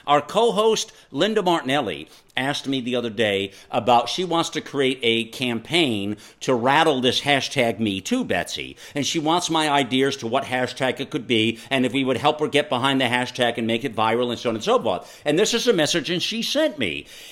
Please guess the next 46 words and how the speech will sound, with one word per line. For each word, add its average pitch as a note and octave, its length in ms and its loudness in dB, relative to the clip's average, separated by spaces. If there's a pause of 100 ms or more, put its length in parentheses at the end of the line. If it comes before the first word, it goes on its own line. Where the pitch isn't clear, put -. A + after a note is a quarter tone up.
(180)
And, G3+ 140 2
you A#3+ 80 2
know, C4+ 420 0
I F#3 100 6
think C4 280 -6
I F#3 160 6
will G3 120 -2
say, F#3+ 240 -2 (100)
and D3+ 140 2
I D#3 100 2
didn't A#3+ 280 -4
give D#3+ 160 0
her A3 100 0
the B2+ 160 -4
answer F3+ 300 -4
yet, C#4 280 -6
but D#3 100 0
I C#3 80 4
think D#3 220 -6
in G#2 60 -14
talking C3 340 -4
to G#2+ 60 -6
you, G#3+ 140 -2
think, G2 260 -10
I B2 120 0
think D3 240 -4
the A2 160 -6
answer D3 280 -4
back E3 280 2
I'm A2+ 120 -4
gonna A2 160 -2
give F3+ 220 -4
her, D3+ 100 0
yes, D#4 440 -2
let's G3 160 0
start A3 240 2
a - 20 -4
new A3+ 120 -2
campaign. G#3 540 -2
It F3+ 120 -2
will E3+ 100 -2
be E3+ 140 -4
called F3 340 2 (260)
Hashtag G#3+ 760 -2 (140)
Frig G#3+ 460 2
You. D3+ 440 2